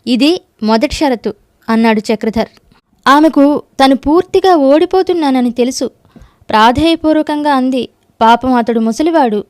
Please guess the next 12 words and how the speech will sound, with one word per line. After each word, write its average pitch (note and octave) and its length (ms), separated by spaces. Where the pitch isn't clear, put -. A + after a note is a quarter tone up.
మీకేం D4+ 480
అపకారం D#4 540
చేశాడు? B3+ 460
నేను C4 220
మంచివాళ్లకి E4 680
మంచివాడిని, D#4 760
ఎదురు B3 320
తిరిగితే D4+ 600
నా A3+ 120
అంత C4 280
చెడ్డవాడెవరూ B3+ 680
ఉండరు. G#3 340